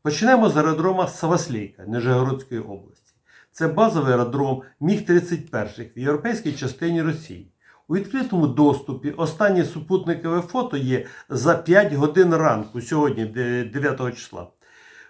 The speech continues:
Потім немає жодного. Саме в цей час наші українські дрони люти вдарили,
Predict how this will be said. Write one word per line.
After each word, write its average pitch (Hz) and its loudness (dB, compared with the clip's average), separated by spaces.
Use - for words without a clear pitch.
Потім 226 2
немає 175 6
жодного. 117 -2
Саме 190 0
в 143 0
цей 139 -4
час 247 -2
наші 147 0
українські 135 -6
дрони 120 0
люти 208 -2
вдарили, 175 0